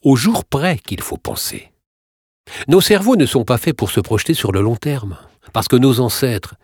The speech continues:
qui vivaient de chasse et de cueillette, devaient penser au jour le jour. Leur survie en dépendait. C'est bien différent dans nos sociétés organisées, où ce sont plutôt les projections à long terme qui prédominent.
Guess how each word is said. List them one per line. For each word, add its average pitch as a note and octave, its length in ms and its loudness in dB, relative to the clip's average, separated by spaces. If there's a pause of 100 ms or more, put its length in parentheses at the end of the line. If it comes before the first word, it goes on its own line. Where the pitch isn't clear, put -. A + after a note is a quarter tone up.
(100)
qui E2 120 -16
vivaient G2+ 260 -2
de A2+ 120 -2
chasse - 520 -4
et - 80 -16
de B2 120 -10
cueillette, D#3 520 -4 (260)
devaient B2+ 260 4
penser D3 340 2
au A2 160 4
jour C#3+ 300 0
le B2+ 100 2
jour. A#2+ 480 -4 (280)
Leur A#2 240 -2
survie G#2+ 600 -4
en F#2 140 -6
dépendait. F#2+ 580 -8 (760)
C'est D3+ 200 2
bien F#3 160 4
différent D#3 440 2
dans B2 120 0
nos A2+ 120 0
sociétés G#2+ 520 -4
organisées, G#2 640 -6 (320)
où C3+ 80 0
ce C3+ 100 2
sont A#2+ 160 0
plutôt B2+ 260 2
les G2+ 120 0
projections G#2+ 540 -2
à F#2 60 0
long A#2 180 0
terme F3+ 400 0
qui - 160 -12
prédominent. D#2+ 640 -12